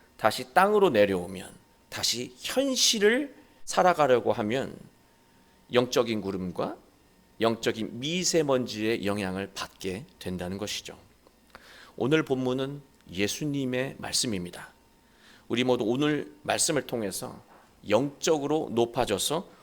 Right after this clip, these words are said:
어떤 환경에도 영향을 받지 않는 빛으로 충만한 인생을 열어가게 되시길 주님의 이름으로 축원합니다. 우리의 현실에는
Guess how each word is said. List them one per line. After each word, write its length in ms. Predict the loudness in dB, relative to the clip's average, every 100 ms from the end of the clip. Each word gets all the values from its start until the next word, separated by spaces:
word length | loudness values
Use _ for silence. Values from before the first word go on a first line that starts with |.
| -6 2
어떤 640 | 2 4 4 4 4 0
환경에도 800 | 0 0 4 4 4 4 4 4
영향을 580 | 4 4 4 2 0 -2
받지 440 | -6 -4 -6 -6 -6
않는 400 | -4 -2 -2 -6 -14 -20 -20 -20 _ -6
빛으로 360 | -4 -2 -2 -2
충만한 560 | -2 2 4 4 2 -2
인생을 600 | -2 2 2 2 4 6
열어가게 340 | 4 4 -2
되시길 460 | -8 -8 -8 -8 -10 -14
주님의 400 | -6 -2 2 2
이름으로 460 | 0 0 0 0 0
축원합니다. 640 | -4 0 -2 -4 -10 -12 -14 _ _ -20 -20 -20 -20 -20 -20 -20 -20 -20 -20 -20 -20 -20 -20 _ _ _ _ _ 0
우리의 260 | 6 8 10
현실에는 960 | 8 6 6 8 8 6 4 0